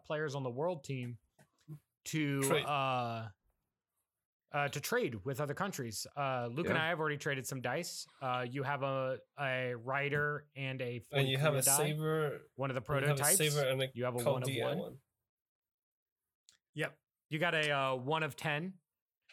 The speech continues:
Speaker 1: uh, in the world.
Speaker 2: Yeah, you have
Speaker 1: So
Speaker 2: one of ten in the world of one too.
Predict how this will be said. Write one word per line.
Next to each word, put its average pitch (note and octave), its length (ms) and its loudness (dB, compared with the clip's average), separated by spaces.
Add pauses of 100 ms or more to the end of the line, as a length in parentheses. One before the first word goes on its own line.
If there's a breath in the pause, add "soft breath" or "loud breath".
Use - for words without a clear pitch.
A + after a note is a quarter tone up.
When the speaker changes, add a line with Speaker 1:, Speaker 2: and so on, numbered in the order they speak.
(440)
Speaker 1:
uh, C3 240 0
in C#3+ 120 0
the C#3+ 80 0
world. C3+ 420 0
Speaker 2:
Yeah, D3 180 8
you D3+ 160 6
have D#3+ 100 6
Speaker 1:
So D3+ 40 4
Speaker 2:
one D#3 140 6
of D3 100 2
ten C#3+ 200 4
in C#3 140 2
the C3 80 -2
world C3 280 2
of - 60 -6
one B2+ 160 0
too. B2 200 -4